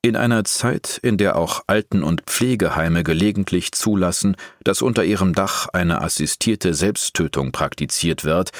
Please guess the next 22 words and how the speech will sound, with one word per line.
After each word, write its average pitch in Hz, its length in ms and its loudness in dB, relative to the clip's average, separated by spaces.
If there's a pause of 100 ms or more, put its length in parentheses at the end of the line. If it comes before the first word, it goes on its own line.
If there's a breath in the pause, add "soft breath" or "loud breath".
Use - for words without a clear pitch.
(380 loud breath)
und 110 100 0
viele - 260 0
Hospize 110 560 0
überlegen, 92 640 2 (260 loud breath)
ob 110 140 0
sie 113 120 -2
nicht 127 260 -4
ihren 110 260 0
Bewohnern 90 560 2
zumindest 95 580 0
das 82 140 0
Sterbefasten - 1000 -2
ermöglichen 78 560 -2
sollten, 90 460 0 (480 loud breath)
ist - 180 -2
die - 60 2
Ermahnung 117 600 0
der - 140 0
Kongregation 90 1040 0
von 87 240 0
besonderer 87 560 0
Aktualität, - 800 -2